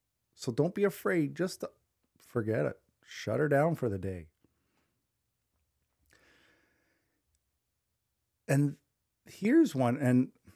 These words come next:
this one hits me once in a while. But remember that as you're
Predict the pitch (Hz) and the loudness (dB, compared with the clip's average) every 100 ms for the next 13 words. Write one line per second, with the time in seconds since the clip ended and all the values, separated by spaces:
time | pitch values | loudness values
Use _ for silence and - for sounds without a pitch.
0 | _ _ _ _ _ - 180 330 185 240 | _ _ _ _ _ -2 0 2 2 2
1 | 214 143 143 - 123 101 101 - - _ | 2 4 2 2 0 0 -2 -6 -18 _
2 | _ _ _ _ _ - 156 - _ _ | _ _ _ _ _ 0 0 0 _ _
3 | - 170 202 208 120 110 123 - 160 214 | 0 2 2 2 4 4 2 2 2 2
4 | 208 160 151 135 131 127 | 0 2 4 6 6 2